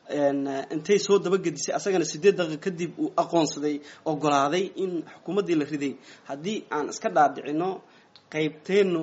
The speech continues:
ay dhahaan, "Xukuumaddan waxay dalka joogtaa, laba sana loogu daray, one man vote ay gaarsiinaysaa," waxay u dhigan tahay inaan dictatorship isku diyaarinay forever dalkan, in, in, macnihii dastuurkan in la laalo, aan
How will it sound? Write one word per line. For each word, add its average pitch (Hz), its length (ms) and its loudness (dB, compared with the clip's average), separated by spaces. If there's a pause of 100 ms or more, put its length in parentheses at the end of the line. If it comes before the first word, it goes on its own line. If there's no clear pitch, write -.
ay 143 140 -2
dhahaan, 151 380 2 (100)
"Xukuumaddan 160 600 -2
waxay 156 200 -2 (100)
dalka 170 280 0
joogtaa, 151 440 -4 (340)
laba 156 200 2
sana 170 240 0
loogu 156 240 -2
daray, 151 240 -2
one 170 180 2
man 160 200 -2
vote 156 160 -4
ay 147 60 -4
gaarsiinaysaa," 170 640 -2 (280)
waxay 147 220 -2
u 214 60 0
dhigan 190 280 0
tahay 147 240 -4 (400)
inaan 175 280 0
dictatorship 190 680 -4
isku - 180 -10
diyaarinay 139 480 -2
forever 143 420 -6
dalkan, 131 380 -8
in, 131 100 -8 (180)
in, 147 120 -2 (300)
macnihii 143 460 -2
dastuurkan 156 460 -2
in 156 80 0
la 127 120 -4
laalo, 127 260 0 (400)
aan 139 120 -4